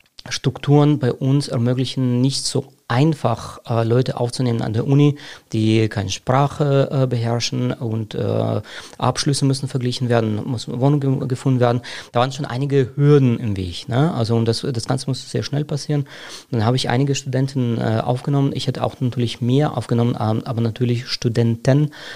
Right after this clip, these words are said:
dürfen, äh, die Ukraine nicht verlassen, dürfen das Land nicht verlassen. Und deshalb, äh, konnte ich nur die Studenten aufnehmen, die mir sozusagen das International Office von, äh, Kiewer Polytech, ähm, ja,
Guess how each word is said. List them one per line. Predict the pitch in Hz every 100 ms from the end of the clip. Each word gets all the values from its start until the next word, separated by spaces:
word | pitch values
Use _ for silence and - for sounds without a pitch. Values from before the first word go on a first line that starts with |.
| -
dürfen, | - 127 - 131 127
äh, | - 113 117 113 113
die | 113
Ukraine | 117 123 120
nicht | 120 117 -
verlassen, | 104 98 107 - 151 147
dürfen | 127 - 110
das | 101
Land | 104 98
nicht | 110 -
verlassen. | 117 107 113 123 120 - - -
Und | 117
deshalb, | 101 - 107 104 -
äh, | 110 104 101 101
konnte | 113 110
ich | -
nur | 113 107
die | 107
Studenten | - 104 107 113 110
aufnehmen, | 113 107 - 107 107
die | 104 104 - - -
mir | - 104
sozusagen | 107 - 107 107
das | 104
International | - 120 107 107 - 104
Office | 107 117
von, | - 110 101
äh, | 101
Kiewer | 101 110 107
Polytech, | 104 107 104 101 - - - -
ähm, | - 98 98 95 98 98 101 92 -
ja, | 98 95 92 - 233